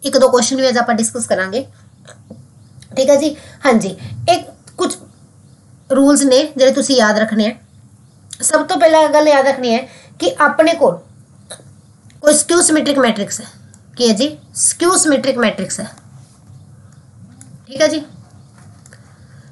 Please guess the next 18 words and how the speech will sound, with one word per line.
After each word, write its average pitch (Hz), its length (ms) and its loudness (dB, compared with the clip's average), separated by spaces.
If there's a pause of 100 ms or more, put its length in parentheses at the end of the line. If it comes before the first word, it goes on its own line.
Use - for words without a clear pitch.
स्क्यू 427 380 0
सिमेट्रिक 359 380 -2
मैट्रिक्स 311 360 0
दे 339 80 0
डिटरमिनेंट 294 540 0
दी 302 140 -2
अपने 269 240 0
कोल 269 140 0
ना 302 80 2
दो 247 180 4
प्रॉपर्टीज 247 540 -2
हुंदियां 180 280 -4
ने। 220 140 -8 (400)
स्क्यू 302 320 -2
सिमेट्रिक 247 340 -2
मैट्रिक्स 220 340 -2
जिहड़ा 214 160 0
है, 208 260 0